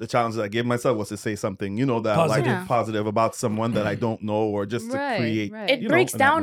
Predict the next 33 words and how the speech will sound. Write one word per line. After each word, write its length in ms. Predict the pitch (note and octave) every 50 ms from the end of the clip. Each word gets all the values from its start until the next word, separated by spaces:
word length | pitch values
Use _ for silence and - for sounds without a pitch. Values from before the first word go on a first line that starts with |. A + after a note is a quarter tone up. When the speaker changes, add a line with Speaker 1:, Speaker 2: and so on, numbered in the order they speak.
| C4
Speaker 1:
atmosphere. 100 | A3 G3
Speaker 3:
wall, 280 | G3+ G#3 A3 G#3 F3 D3+
like, 220 | E3 E3+ E3+ - -
Speaker 1:
The 60 | G3+ G3+ G3+ G3+ G#3
barrier. 280 | A3+ - B3 - -
Speaker 3:
immediately. 340 | - G2+ - F3 D3+ - -
And 200 | - G3+ G#3 G#3
then, 180 | G#3+ G#3+ G#3 G#3
like, 200 | G3+ F#3+ F#3 G3
if 220 | F#3+ - - -
you're 220 | - A3+ B3+ C#4 D4
showing 400 | C4+ - - A#3+ A3 G3+ F#3+ F#3
yourself 460 | F3 F3+ E3+ - F#3+ F3 E3+ E3 -
vulnerable, 600 | - F#3+ G#3 A3+ A#3 G#3+ E3+ E3 D#3+ D3+ D3+ - - -
it 300 | F#3+ F#3 F3 - _ _ _ _ F#3
gives 280 | F3 G#3+ G#3 G#3+ F#3+ G3
more 180 | G#3 A3 A#3+
power 380 | A#3+ A#3+ - G3+ F#3+ F#3 E3 F3
to 160 | F3 - F3+ E3+
the 180 | E3 - -
other 160 | F3 G3 G3
person 680 | F#3+ - - F3 F3 - - D#3+ D#3 D3+ D3+ D#3 D#3 - _ _ -
to 160 | - F3 D#3+
reciprocate. 320 | D#3 E3 D#3 A2 G#2+ - G3+ - - B2 A2 -
Speaker 1:
Reciprocate. 120 | A3 G2+
Speaker 4:
Yeah, 200 | - B3+ C4+ C#4 C4+ -
Speaker 3:
Yeah, 180 | _ F#3 F#3+ F3 E3
Speaker 4:
that's 80 | -
Speaker 3:
and 120 | F#3+ F#3+ F#3+
Speaker 1:
Well 80 | F3+
Speaker 4:
true. 80 | - F#3+
Speaker 1:
said. 180 | D#3+ B2+ A#2+ - -
Speaker 3:
mirror 580 | F#3 G3+ G3 G#3 A3 A3 G3+ F3+ E3+ D#3 D#3